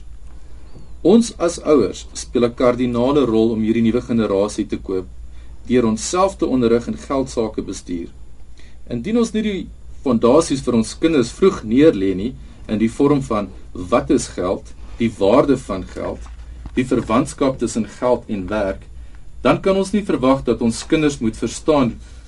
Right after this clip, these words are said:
hoe om hulle geld sake suksesvol en onafhanklik te bestuur nie. Ouers kan hulle self wys maak deur die persoonlike finansies bladsye in die koerante te lees,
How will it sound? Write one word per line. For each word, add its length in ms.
hoe 160
om 100
hulle 180
geld 320
sake 360
suksesvol 720
en 100
onafhanklik 600
te 80
bestuur 500
nie. 100
Ouers 260
kan 140
hulle 160
self 280
wys 260
maak 220
deur 120
die 120
persoonlike 800
finansies 440
bladsye 460
in 60
die 100
koerante 420
te 80
lees, 340